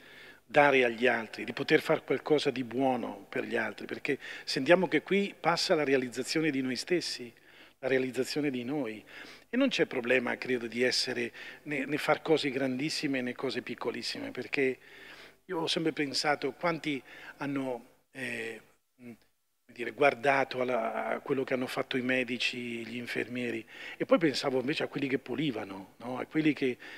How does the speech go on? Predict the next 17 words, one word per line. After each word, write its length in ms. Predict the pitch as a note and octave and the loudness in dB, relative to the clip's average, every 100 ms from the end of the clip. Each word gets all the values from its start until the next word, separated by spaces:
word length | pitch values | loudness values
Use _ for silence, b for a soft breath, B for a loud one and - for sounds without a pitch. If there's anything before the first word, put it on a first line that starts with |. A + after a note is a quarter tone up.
| B B B | B B B
eh, 220 | D3 C3 | -8 -6
che, 260 | - B2+ A#2 | -6 -6 -6
agli 180 | A#2+ D3 | -4 -2
inservienti 720 | C3+ D3+ A#2 D#3+ E3 C#3 A#2+ | 0 0 0 2 2 2 -2
che 80 | B2 | 0
erano 280 | B2+ C3 | 0 -2
lì, 160 | B2 D#3+ | -2 0
magari 360 | C#3+ B2+ B2 A#2+ | 0 0 0 -2
ripulivano 720 | B2 B2 B2+ C#3+ C3+ B2+ - B B B B | -6 -6 -2 0 0 -2 -6 B B B B
quei, 300 | C#3+ C3 A#2 | -4 -4 -2
quelle 240 | C#3 C3+ | 0 0
corsie 640 | - C3 - C#3+ D#3+ B2 A#2 | 0 -2 -2 0 2 2 0
o 100 | A2+ | -2
quelli, 320 | C3+ B2 B2 | -4 -4 -4
quegli 260 | - C3+ C3+ | -4 -4 -4
strumenti, 720 | - C3 B2+ D3 C3 A#2 A2 | -4 -4 0 0 0 -4 -6
no? 220 | B2 | -8